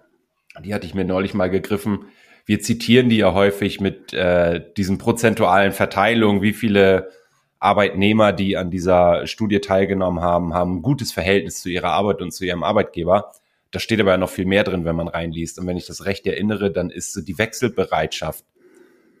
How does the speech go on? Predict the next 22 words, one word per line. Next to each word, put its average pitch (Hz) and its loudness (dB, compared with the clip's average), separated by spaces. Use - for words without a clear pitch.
auf 90 -2
einem, 82 -2
äh, 76 -8
historisch 95 -2
hohen 107 0
Niveau 90 0
wie 87 -8
noch 85 -6
nie 90 -4
da. 82 2
Also 82 -6
dieses 80 -6
Fluktuationsthema, 95 0
ich 120 -4
guck - -2
mir 107 0
das - -4
mal 82 4
an 113 6
bei 123 6
dem 117 4
Laden, 113 2